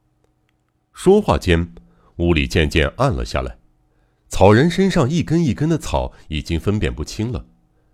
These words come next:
黑油油的佛像也模糊起来，好像那些佛像又往墙边后退了似的。“奇怪，这是在做梦吧？”三谷异样的大声说道，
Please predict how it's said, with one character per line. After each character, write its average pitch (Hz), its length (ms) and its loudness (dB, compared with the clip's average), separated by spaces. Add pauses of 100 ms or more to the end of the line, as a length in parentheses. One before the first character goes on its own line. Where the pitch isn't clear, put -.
(300)
黑 98 220 6
油 87 160 4
油 73 140 0
的 76 100 -4
佛 76 220 -2
像 69 280 0 (140)
也 73 100 -4
模 71 300 -2
糊 87 140 -8
起 - 180 -10
来， 60 200 -12 (440)
好 107 180 4
像 151 180 0
那 160 100 4
些 139 160 -2
佛 107 240 0
像 110 280 2 (160)
又 165 160 2
往 78 200 2
墙 104 320 -4
边 139 180 0
后 135 260 -2
退 196 300 -4
了 60 140 -6
似 - 200 -8
的。 60 180 -10 (1080)
“奇 131 260 -2
怪， 151 360 2 (320)
这 240 120 -2
是 214 140 0
在 196 140 6
做 226 160 8
梦 240 240 4
吧？” 92 340 4 (880)
三 101 320 4
谷 82 180 2
异 98 200 4
样 95 140 6
的 82 120 2
大 87 180 4
声 98 180 -2
说 90 200 2
道， 67 300 0